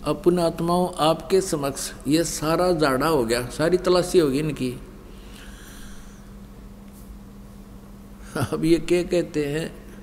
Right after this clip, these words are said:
व्यास जी कह रहे हैं, writer of the Puran, writer of Ved, writer of Gita।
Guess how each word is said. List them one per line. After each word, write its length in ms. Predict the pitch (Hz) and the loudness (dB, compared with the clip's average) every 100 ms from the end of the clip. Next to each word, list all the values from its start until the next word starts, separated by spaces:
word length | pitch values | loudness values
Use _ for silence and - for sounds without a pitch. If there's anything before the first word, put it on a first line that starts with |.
| - 156 | -8 -4
व्यास 360 | 156 165 160 - | 2 2 2 2
जी 120 | 165 | 2
कह 180 | 151 143 | 2 2
रहे 180 | 127 123 | 2 0
हैं, 180 | 185 226 - - - - - | -2 -6 -12 -16 -16 -16 -6
writer 480 | - 151 151 147 147 | 4 6 6 4 2
of 160 | 127 131 | 2 0
the 120 | 139 | 0
Puran, 520 | - 143 139 127 120 113 - - - - - - - - - - | 2 2 4 2 0 -6 -12 -14 -16 -18 -16 -16 -16 -16 -16 -4
writer 360 | 123 147 156 156 147 | 4 4 4 4 2
of 100 | 131 | 2
Ved, 480 | 123 143 151 151 147 | 2 4 6 4 4
writer 480 | 139 143 139 139 | 2 2 0 0
of 120 | 131 - - - - - - - - - - - - | 0 -4 -8 -14 -16 -16 -16 -16 -16 -18 -18 -12 -2
Gita। 640 | 117 147 143 131 113 - | 2 4 4 -2 -4 -10